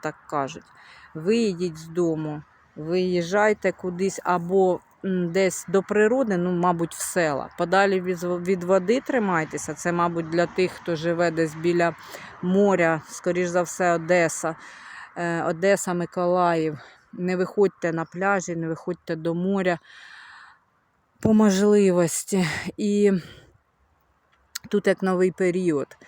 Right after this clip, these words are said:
Руни радять для того, щоб було безпечно, то можна виїжджати кудись в нове.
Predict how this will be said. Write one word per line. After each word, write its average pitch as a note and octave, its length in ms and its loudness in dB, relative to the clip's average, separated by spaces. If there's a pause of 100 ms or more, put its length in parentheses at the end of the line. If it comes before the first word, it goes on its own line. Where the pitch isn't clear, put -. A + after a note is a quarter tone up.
(340)
Руни F#3 360 2
радять F3+ 340 4
для D#3+ 140 -2
того, F3 220 0
щоб E3+ 180 -6
було E3 200 0
безпечно, F#3+ 800 0
то F3 140 -4
можна E3+ 500 -2
виїжджати F3 720 0
кудись F3 420 -4
в F3 40 -4
нове. F3 540 0